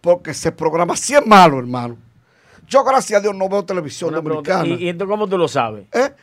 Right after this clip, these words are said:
Speaker 1: Porque por error, el domi-, el sábado, ve, digo, déjame ver.
Speaker 2: Y te quedaste mirando.
Speaker 1: Claro, porque tengo, para hacer la crítica debo, debo observar. Pues yo no
Speaker 2: Pues
Speaker 1: voy a
Speaker 2: estaba
Speaker 1: ver
Speaker 2: bueno
Speaker 1: aquí,
Speaker 2: que te quedaste
Speaker 1: porque tú lo
Speaker 2: mirándolo.
Speaker 1: dices. Y yo me puse a ver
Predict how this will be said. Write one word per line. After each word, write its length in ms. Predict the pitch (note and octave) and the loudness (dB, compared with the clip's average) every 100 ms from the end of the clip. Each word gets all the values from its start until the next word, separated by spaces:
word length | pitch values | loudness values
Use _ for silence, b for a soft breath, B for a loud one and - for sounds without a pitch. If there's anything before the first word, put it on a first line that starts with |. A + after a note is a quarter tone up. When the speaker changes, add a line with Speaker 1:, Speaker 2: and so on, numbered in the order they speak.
| _ | _
Speaker 1:
Porque 300 | D#3+ - A3 | -8 -6 -6
por 420 | - - A3 A3 | -8 -4 -2 0
error, 600 | G#3+ D#3 G3+ A#3+ A3+ A3 | -2 -4 2 4 4 2
el 120 | A3 A3+ | -2 0
domi-, 260 | B3+ C4+ | 0 0
el 180 | G#3+ B3 | 2 2
sábado, 560 | A#3 C#4 A#3+ A3 B3 C4 b b b _ _ | 6 8 8 8 4 0 b b b _ _
ve, 320 | G#3 C4+ B3 | 0 4 4
digo, 260 | A3+ A#3+ B3+ - | 2 -6 -10 -2
déjame 360 | E4 D4+ F#3+ | 0 0 -4
ver. 220 | D3+ C#3+ A#2 | -4 -2 -4
Speaker 2:
Y 40 | |
te 140 | C#3+ D#3 | -2 0
quedaste 320 | E3+ E3+ F3 | 0 0 -2
mirando. 300 | D#3 C3+ A3+ | 2 2 8
Speaker 1:
Claro, 260 | B3+ D4 | 8 8
porque 160 | C#4+ C4 | 4 -2
tengo, 240 | C4+ B3+ F#3 | 0 -2 2
para 220 | B3 C4 | 4 4
hacer 160 | E3+ D4 | 4 2
la 140 | D4+ | 2
crítica 440 | C#4+ C#4 A3+ G3+ F3+ | -2 -10 0 0 2
debo, 520 | B3 C4 G3 G3 - _ _ | 4 4 2 -4 -6 _ _
debo 580 | D3 B3+ B3+ G#3 G#3+ - _ _ _ _ _ - | 2 4 4 2 -4 -8 _ _ _ _ _ -6
observar. 500 | F3+ F3 D#3 F3+ F3 | -2 -2 2 2 2
Pues 120 | A3 | 0
yo 20 | B3 | 0
no 40 | |
Speaker 2:
Pues 80 | A#3+ | 2
Speaker 1:
voy 60 | D#3+ | 4
a 20 | |
Speaker 2:
estaba 160 | E3 | 4
Speaker 1:
ver 60 | E3 | 4
Speaker 2:
bueno 160 | G#3 G3 | 2 2
Speaker 1:
aquí, 60 | |
Speaker 2:
que 40 | F3 | 2
te 80 | |
quedaste 240 | E3 E3 E3+ | 2 2 2
Speaker 1:
porque 100 | F3 | 4
tú 40 | |
lo 100 | F#3 | 4
Speaker 2:
mirándolo. 180 | D#3+ D3+ | 4 0
Speaker 1:
dices. 500 | - _ _ _ C4+ | -6 _ _ _ -2
Y 20 | |
yo 100 | C#4+ | 2
me 120 | D#4 D#4+ | 2 2
puse 240 | D#4+ C#4 | 0 0
a 80 | A#3+ | 4
ver 340 | A#3+ A3 F#3+ | 4 4 0